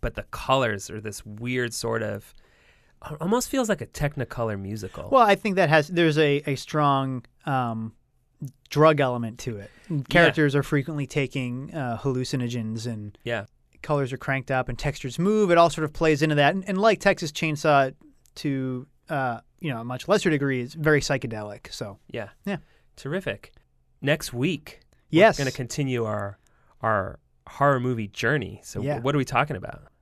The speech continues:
Speaker 2: Let's, uh, well, let's, let's psych up the rest of the month. So next week, we're gonna be talking about Tales from the Crypt. Gonna be revisiting some old episodes of the H B O anthology series.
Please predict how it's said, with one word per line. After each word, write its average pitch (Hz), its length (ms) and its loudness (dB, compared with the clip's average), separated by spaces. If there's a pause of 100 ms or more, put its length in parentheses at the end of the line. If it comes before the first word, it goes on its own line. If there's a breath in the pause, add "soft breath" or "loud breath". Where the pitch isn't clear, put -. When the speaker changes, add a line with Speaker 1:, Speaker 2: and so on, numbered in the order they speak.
Speaker 2:
Let's, 156 320 -4
uh, 208 400 4 (220)
well, 170 80 -6
let's, - 440 -6
let's - 180 -2
psych 208 280 -2
up 226 160 -2
the 196 100 0
rest 208 200 0
of 196 60 -2
the 185 60 2
month. 185 300 2
So 151 100 0
next 165 300 2
week, 165 380 0 (140)
we're 151 100 -6
gonna 147 120 -2
be 143 80 0
talking 147 400 2
about 135 460 2
Tales 156 240 0
from 165 80 -4
the 143 80 -2
Crypt. - 520 -2 (340)
Gonna 147 140 2
be 139 140 2
revisiting 143 560 0
some 135 180 -6
old 127 400 -6
episodes 139 600 -2
of 123 160 -4
the 127 100 -4
H 127 220 -4
B 131 160 2
O 127 200 2
anthology 135 540 -2
series. 143 640 0